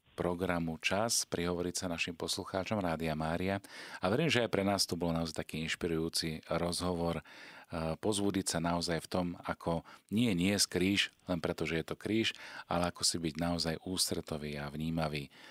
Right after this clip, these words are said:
zdieľať v láske všetko to, čo život prináša, čo je aj dobré, aj ťažké, ale zároveň, ak si to dokážeme spoločne niesť,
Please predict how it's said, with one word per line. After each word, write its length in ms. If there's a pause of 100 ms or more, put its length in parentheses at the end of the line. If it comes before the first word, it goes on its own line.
(240)
zdieľať 640 (160)
v 160
láske 480
všetko 320
to, 160
čo 160 (480)
život 320
prináša, 560
čo 160
je 160
aj 80
dobré, 320
aj 160
ťažké, 320 (480)
ale 160
zároveň, 640
ak 160
si 160
to 160
dokážeme 480
spoločne 720 (160)
niesť, 560